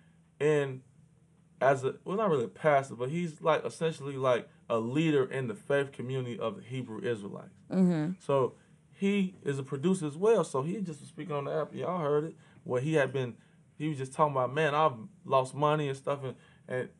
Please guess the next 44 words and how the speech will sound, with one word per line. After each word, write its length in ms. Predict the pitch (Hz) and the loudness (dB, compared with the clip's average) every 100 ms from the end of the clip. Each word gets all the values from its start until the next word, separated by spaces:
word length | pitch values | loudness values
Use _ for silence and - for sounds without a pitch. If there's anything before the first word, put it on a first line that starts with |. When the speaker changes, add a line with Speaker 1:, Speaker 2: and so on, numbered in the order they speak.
| 120 | -4
Speaker 1:
you 80 | 214 | -2
hear 80 | |
the 60 | 202 | -2
passion 440 | - 175 208 196 | 2 4 4 2
in 60 | 196 | 2
his 120 | 190 | 2
voice? 380 | 180 226 240 - _ - - - _ | 6 4 4 -4 _ -20 -20 -20 _
Because 380 | 160 170 185 175 | -4 0 2 2
he's 180 | 214 202 | -2 -6
hearing 200 | 208 196 | -2 0
what 120 | 175 | -2
these 140 | 175 175 | -6 -8
people 240 | 190 165 | -8 -8
saying, 300 | 151 - 185 | -8 -6 -4
he 60 | 160 | -4
taking 280 | 165 160 135 | -2 -2 -2
it 100 | 131 | -6
personal. 440 | 160 160 127 - _ _ _ - | -6 -6 -10 -18 _ _ _ -4
You 60 | |
know 60 | 139 | -2
what 60 | 143 | -2
I'm 40 | - | -2
saying? 240 | 147 156 - - | -2 -2 -6 -16
Because 340 | - - 135 127 | -12 -2 0 0
it 100 | 160 | -4
is 160 | - | -4
personal. 380 | - - - - - - | -10 -14 -14 -20 -14 -4
Speaker 2:
Mm-hmm. 360 | 175 160 151 | -2 0 0
Speaker 1:
So 380 | 160 175 147 135 - - - | 2 6 6 6 -8 -20 -10
when 140 | 107 | 0
I 140 | 139 247 | 2 2
yell 420 | 151 143 143 139 | 2 4 4 4
and 80 | 147 | -4
shit, 280 | - 151 | -4 -4
when 140 | 135 131 | -2 -2
we 100 | 185 | -2
hearing 240 | 175 175 | 0 -2
points 320 | 160 160 165 | -2 -2 -2
and 100 | 135 | -4
we 80 | 139 | -8
debating 520 | 139 107 - 127 160 | -8 -4 2 2 2
and 120 | 156 160 | -2 -2
all 220 | 165 160 | -2 -2
that, 200 | 165 185 | -2 -4